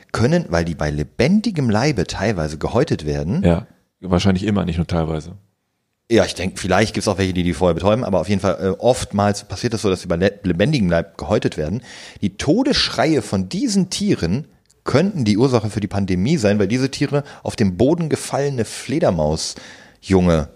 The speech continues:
Speaker 1: fressen. Das heißt, die könnten sich infiziert haben und bei den Todesschreien dann die Arbeiter, diese Arschlöcher, die, diese Verbrech-
Speaker 2: Pelzindustrie, kurzum
Speaker 1: Pelzindustrie,
Speaker 2: Pelzindustrie.
Speaker 1: ja. Könnte,
Speaker 2: Ja.
Speaker 1: also
Speaker 2: Ja.
Speaker 1: fand ich, äh,
Speaker 2: Ja, warum geht da keiner hin und fragt mal?
Speaker 1: Verwirrend.
Speaker 2: Naja, weil da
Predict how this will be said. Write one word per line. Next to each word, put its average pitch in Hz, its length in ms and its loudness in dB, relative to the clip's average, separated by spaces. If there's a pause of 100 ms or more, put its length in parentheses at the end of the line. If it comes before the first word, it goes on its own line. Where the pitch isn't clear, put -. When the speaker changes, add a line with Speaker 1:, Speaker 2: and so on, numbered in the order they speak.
Speaker 1:
fressen. 71 560 -2
Das - 140 -8
heißt, 87 160 -6
die 170 100 -2
könnten 165 300 0
sich 127 140 -4
infiziert - 380 -2
haben 123 120 2
und 113 100 0
bei 98 80 2
den 95 160 0
Todesschreien 139 760 0 (300)
dann 123 200 2
die 117 160 -2
Arbeiter, 120 540 2 (280)
diese 92 320 -2 (640)
Arschlöcher, 113 500 0
die, 90 200 -6
diese 90 320 -4
Verbrech- 117 340 2
Speaker 2:
Pelzindustrie, 107 580 -2
kurzum 143 340 2
Speaker 1:
Pelzindustrie, 92 500 0
Speaker 2:
Pelzindustrie. 87 340 -2
Speaker 1:
ja. 73 100 -16
Könnte, 107 200 0 (120)
Speaker 2:
Ja. - 60 -16 (160)
Speaker 1:
also 85 160 -10
Speaker 2:
Ja. - 60 -10 (340)
Speaker 1:
fand 87 200 -12
ich, - 220 -10
äh, - 220 -6 (540)
Speaker 2:
Ja, 185 160 0
warum 139 140 2
geht 156 140 0
da 165 60 4
keiner 156 220 2
hin 156 100 2
und 147 80 -4
fragt - 280 -2
mal? 117 100 2
Speaker 1:
Verwirrend. 110 180 2
Speaker 2:
Naja, 170 320 4
weil 127 100 2
da 117 80 2